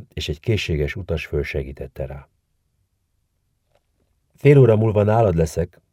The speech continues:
hallotta a telefonból Géza. "A szokott irányból érkezel?" kérdezte rövid gondolkodás után. "Persze. De miért kérdezed?" érdeklődött Edith.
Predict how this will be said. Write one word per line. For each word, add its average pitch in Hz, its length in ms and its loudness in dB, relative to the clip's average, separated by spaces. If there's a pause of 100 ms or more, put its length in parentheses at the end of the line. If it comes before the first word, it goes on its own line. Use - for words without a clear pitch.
(160)
hallotta 82 500 -2
a 73 40 0
telefonból 76 600 -4
Géza. 71 460 -8 (720)
"A 110 100 -2
szokott 131 380 0
irányból 135 340 4
érkezel?" 104 600 0 (760)
kérdezte 85 400 -4
rövid 80 240 -2
gondolkodás 76 640 -6
után. 69 380 -14 (400)
"Persze. - 480 -6 (360)
De 139 140 0
miért 135 280 2
kérdezed?" 71 460 -6 (200)
érdeklődött 76 640 -6
Edith. 69 320 -12